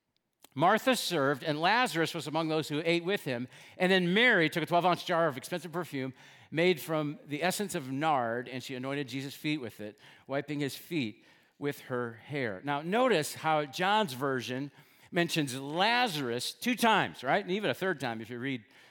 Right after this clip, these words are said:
read, read further on. Let me give you a little backstory on Lazarus. Three months earlier, Lazarus got sick, but Mary and Martha think he's gonna get better. But then Lazarus takes a turn for the worse. And so they send a messenger to notify Jesus to come quickly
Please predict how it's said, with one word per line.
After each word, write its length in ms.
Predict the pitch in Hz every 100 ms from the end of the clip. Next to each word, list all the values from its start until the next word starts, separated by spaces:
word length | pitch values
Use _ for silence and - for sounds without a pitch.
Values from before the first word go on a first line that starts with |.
| _ _
read, 460 | - 135 131 147 131 131
read 180 | 139
further 380 | - 143 127 123
on. 200 | 131 104
Let 80 | 175
me 60 | 254
give 140 | 254
you 40 |
a 20 | 190
little 160 | 165
backstory 640 | 143 135 135 - 127 117 110
on 100 | 107
Lazarus. 640 | 110 110 98 82 - - _ _ - - _
Three 500 | - - 214 277 294
months 360 | 285 277 269 226
earlier, 680 | 240 226 220 185 139 131 143
Lazarus 600 | 202 262 254 202 220 -
got 260 | 202 180
sick, 480 | - - 202 131 - - - _ _ _ _ _
but 100 | 165
Mary 260 | 160 214 202
and 80 | 165
Martha 280 | 208 151
think 180 | 131 160
he's 120 | 143
gonna 140 | 139 131
get 140 | 127
better. 280 | 151 156 92 _ _ _ _ _ _ _ _ _ _ _ -
But 100 | 147
then 140 | 147
Lazarus 440 | 151 165 135 143
takes 220 | - 147 127
a 60 |
turn 240 | - 135 127
for 100 | 113
the 80 |
worse. 420 | 104 98 87 - -
And 160 | 123 117
so 140 | 117
they 80 | 120
send 180 | 120 156
a 60 | 131
messenger 480 | 139 147 131 113
to 80 | 107
notify 380 | 117 131 - 120
Jesus 400 | 104 131 117 98
to 80 | 98
come 260 | 151 139
quickly 460 | 131 147 - 104